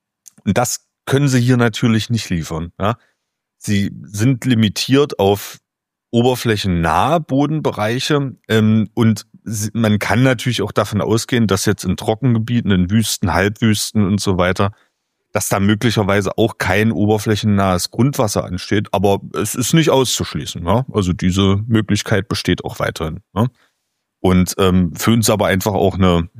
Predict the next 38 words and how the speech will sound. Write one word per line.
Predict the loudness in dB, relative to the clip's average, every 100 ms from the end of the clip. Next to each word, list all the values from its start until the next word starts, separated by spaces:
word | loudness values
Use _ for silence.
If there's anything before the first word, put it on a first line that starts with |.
| -20 _ _ _ _ -8
ja, | -2
weiß | -2 -2
ich, | -4
eine, | -4 -4
eine, | -4 -4
eine | -2 0 0
relevante | 2 2 2 0 -2
Frage, | -6 -4 -2 -2 -4 -6 -10 -6
ähm, | -4 -4
in | -6 -6
welcher | -4 -2
Bodentie-, | -2 -2 -2 -2 -6
bis | -10 -6 -6 -6
zu | 0 2
welcher | 2 2 0
Bodentiefe | 2 4 4 2 -2 0 0 -2 _ _ _
kann | -4 -2
ich | 0
mich | 0 -2
denn | -4 -2
eigentlich | -2 -4 -6
vorarbeiten? | -6 0 0 0 -4 -10 -14 _ _ _ _ _ _
Das | -4 2
muss | 2 2
man | 0
sich | 0 0
immer | 0 0
stellen, | 0 2 2
die | 2
Frage. | 0 -4 -2
Meine | -2 -2 0
Messeinrichtung, | 0 0 0 2 0 0 2 2
mein | 4 2
Messsystem, | 0 -2 -6 -4 0 2 4
was | 0 -2
ich | -6
hier, | 0 2 2 2 0
ähm, | 0 2 0